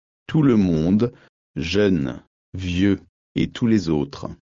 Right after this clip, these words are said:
Si tu doutes de quelque chose de précis dans ta vie qui ne répond pas à cette norme, prie.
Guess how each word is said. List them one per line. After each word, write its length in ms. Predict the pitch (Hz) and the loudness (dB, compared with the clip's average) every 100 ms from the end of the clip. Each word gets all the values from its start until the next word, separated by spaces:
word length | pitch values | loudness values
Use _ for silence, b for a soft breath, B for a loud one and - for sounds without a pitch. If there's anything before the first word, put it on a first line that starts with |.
| _ _ _ _ _ _ _ _ | _ _ _ _ _ _ _ _
Si 320 | - - 127 | -14 -6 -4
tu 160 | 120 117 | -2 -2
doutes 400 | 110 139 151 - | 2 0 0 -4
de 220 | 98 104 | -2 -2
quelque 420 | - 127 131 117 | 0 0 2 0
chose 360 | - - 104 110 | -2 0 0 2
de 120 | 123 | 0
précis 540 | 117 113 98 - - | 0 -2 -2 -4 -4
dans 200 | 123 107 | 0 0
ta 140 | 107 127 | 0 0
vie 240 | 113 139 | 0 -4
qui 180 | 139 123 | -2 0
ne 120 | 113 | 2
répond 440 | 110 110 - 117 110 | 4 2 0 0 0
pas 300 | 117 120 117 | 2 0 0
à 40 | |
cette 300 | - 107 87 | 0 -4 0
norme, 520 | 101 95 104 113 123 - b _ _ | 0 0 0 0 -2 -4 b _ _
prie. 340 | - 78 78 | -12 -8 -8